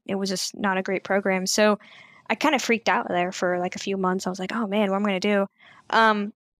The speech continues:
but, you know, I, honestly, I wouldn't. Um, I, I,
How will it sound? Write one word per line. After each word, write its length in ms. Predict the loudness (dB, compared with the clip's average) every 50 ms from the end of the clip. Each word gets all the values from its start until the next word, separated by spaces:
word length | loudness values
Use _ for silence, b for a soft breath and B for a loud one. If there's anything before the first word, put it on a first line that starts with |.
| _ _ _ _ _ _ _ _ -10
but, 360 | -2 2 4 6 6 4 2 _ _ _ _ _ _ _ _ _ _ _ _ _ _ _ _ _ _ _ _
you 100 | 2 4
know, 220 | 4 4 2 0 -4 -10 -4 0
I, 260 | 2 2 2 2 0 0 0
honestly, 360 | 0 2 2 2 2 4 4
I 80 | 4 4
wouldn't. 360 | 4 4 2 2 0 -2 -2 -2
Um, 300 | 0 0 0 -2 -4 -4
I, 140 | -2 -4 -2 -2 -4
I, 80 | -4